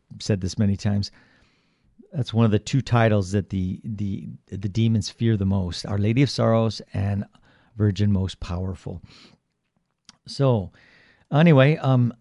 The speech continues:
let's get into this and, um, and talk, um, about, uh, you know, you, you know, right now, a lot of people,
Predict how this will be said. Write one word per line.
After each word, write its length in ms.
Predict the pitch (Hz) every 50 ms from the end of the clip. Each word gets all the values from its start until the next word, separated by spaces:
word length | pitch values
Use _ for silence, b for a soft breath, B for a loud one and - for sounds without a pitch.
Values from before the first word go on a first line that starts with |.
| - 190 - _ _ _ -
let's 420 | 123 113 113 123 139 139 - -
get 260 | - - 143 147 147
into 340 | - - 131 139 139 131 123
this 400 | 107 107 127 139 151 143 - -
and, 260 | 139 127 123 123 117
um, 380 | 117 110 107 107 107 101 101 95 - b b b b b b b b b b b b
and 220 | 147 120 110 110
talk, 280 | - 127 123 123 120 -
um, 220 | 127 113 120 - -
about, 500 | - 110 107 110 113 110 107 107 107 -
uh, 260 | 113 107 104 101 101 - _ _ _ b b b b b b b
you 180 | 175 - - -
know, 280 | 120 123 117 120 131 -
you, 220 | - 147 139 - - - 107 - _ _ _ _ -
you 120 | 170 160
know, 180 | 160 160 151 139
right 280 | 135 135 143 - -
now, 440 | 139 143 143 143 139 135 131 135 - -
a 60 | 123
lot 180 | 123 131 135
of 80 | 135 123
people, 380 | - 139 135 127 120 117 104